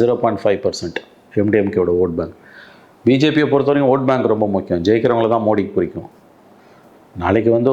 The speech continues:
ஒரு, இப்போ பாமகவோ விஜயோ அந்த பக்கம் போறாங்கன்னா அவங்களுக்கு கொடுக்குற மரியாதையை தேமுதிக கொடுக்க மாட்டாங்க. சாரி, இப்போ மதிமுக கொடுக்க மாட்டாங்க. அதனால துரை வைகோவோ, வைகோவோ வந்து பி ஜே பிக்கு அந்த ப்ரொபோசிஷன் இருக்க தான் செய்யுது,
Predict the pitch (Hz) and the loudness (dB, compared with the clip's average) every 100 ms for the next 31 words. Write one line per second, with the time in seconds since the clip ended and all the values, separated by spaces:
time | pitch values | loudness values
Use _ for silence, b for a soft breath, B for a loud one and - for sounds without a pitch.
0 | 131 123 117 113 110 107 107 107 107 98 | 2 4 4 4 2 4 4 2 0 0
1 | 110 113 120 117 113 117 107 107 113 113 | 0 2 2 2 2 2 2 0 2 2
2 | 107 101 104 104 107 110 110 123 110 120 | 0 -2 -2 -2 0 0 0 2 2 2
3 | 120 123 123 113 117 113 120 117 127 123 | 0 0 0 0 2 2 0 0 -2 -2
4 | 107 101 95 98 98 85 87 87 90 - | -2 -2 0 -2 -2 -4 -6 -8 -6 -2
5 | 92 85 90 87 90 87 - B - 120 | -2 -2 -4 -2 -2 -6 -8 B -2 0
6 | - 107 101 95 113 110 101 82 78 - | 0 -2 0 -2 0 -2 -2 -2 -4 -8
7 | - B B B B B 143 151 101 113 | -20 B B B B B -2 0 2 2
8 | 147 151 151 151 151 156 143 143 151 143 | 4 2 0 0 0 0 0 0 0 0
9 | 143 139 139 147 135 131 131 135 139 127 | 0 -2 0 0 2 0 0 0 -2 -2
10 | 131 117 113 104 123 160 156 139 131 131 | 0 2 0 0 0 -2 -2 -2 0 0
11 | 131 147 151 139 117 101 | 0 0 0 0 0 0